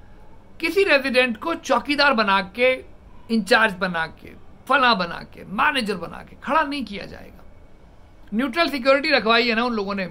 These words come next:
कमांडर हाइट्स वाले बेवकूफ़ों ने। <coughs> सिक्योरिटी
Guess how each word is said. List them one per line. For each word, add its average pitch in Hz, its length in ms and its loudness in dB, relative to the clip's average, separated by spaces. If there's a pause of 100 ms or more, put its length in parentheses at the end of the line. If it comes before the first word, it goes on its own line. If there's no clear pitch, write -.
(340)
कमांडर 185 300 -4
हाइट्स 180 200 -4
वाले 180 140 -6
बेवकूफ़ों 156 440 -12
ने। 156 180 -20 (1700)
<coughs> - 580 2 (1900)
सिक्योरिटी 208 640 -2